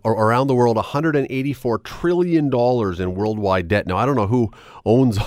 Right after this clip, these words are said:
<laughs> who owns, who loaned all this money that they're waiting to be paid back, but, it, I mean, that's, that's a,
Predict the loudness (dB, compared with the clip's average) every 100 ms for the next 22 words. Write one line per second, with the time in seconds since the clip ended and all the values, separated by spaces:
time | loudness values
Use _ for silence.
0 | -6 0 4 6 6 2 2 0 2 6
1 | 6 6 6 4 4 2 4 4 4 0
2 | 0 0 0 -6 -12 0 4 4 4 0
3 | 0 0 0 0 0 0 -2 -4 -4 -20
4 | -20 -20 -12 -6 -6 -4 0 2 2 -4
5 | -4 0 0 -2 -8 -2 0 0 -2 -8
6 | -6